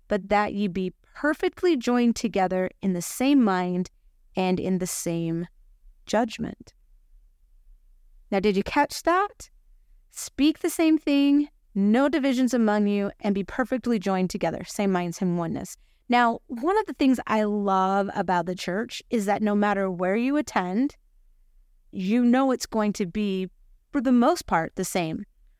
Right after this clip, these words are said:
One of the great things about the Come Follow Me, right, is that, you know, on the first and third Sundays, whether you are in Spain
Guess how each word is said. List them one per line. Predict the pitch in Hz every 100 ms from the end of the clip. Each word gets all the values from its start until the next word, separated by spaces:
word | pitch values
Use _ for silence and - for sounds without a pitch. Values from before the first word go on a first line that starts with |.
| _ -
One | 330
of |
the | 285
great | 269 285
things | 294 269
about | 240 208 190
the |
Come | - 220 226
Follow | 220 214 202 202
Me, | 196 226 254
right, | 185 190 214 247
is | 202 190
that, | 190 185 185 - _ _
you | 262
know, | 285
on | 247 220
the | 196
first | - 277 285 -
and | - 226 -
third | 220 202
Sundays, | - 269 262 262 262 254 - - _ -
whether | 208 247 240
you | 233 285
are | 254 220
in | 185 190
Spain | - - 302 311 311